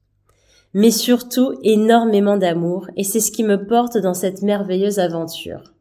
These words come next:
Alors encore un grand merci à toi de me faire vivre cette magie dans mon quotidien.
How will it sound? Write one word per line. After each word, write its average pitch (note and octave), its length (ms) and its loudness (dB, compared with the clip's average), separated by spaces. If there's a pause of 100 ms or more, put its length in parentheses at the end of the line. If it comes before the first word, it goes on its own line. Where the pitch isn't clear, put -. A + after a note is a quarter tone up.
(380)
Alors G#3+ 340 2
encore A#3+ 440 -2
un B3+ 140 -4
grand G#3 300 -2
merci G3+ 460 -6
à F#3+ 100 -4
toi G3+ 460 -6 (880)
de F#3 180 -2
me F#3+ 500 -2
faire G#3 260 0
vivre A#3 420 2
cette F#3 580 -2 (120)
magie G3+ 800 2 (260)
dans G3+ 180 2
mon G3 200 0
quotidien. G3 720 -4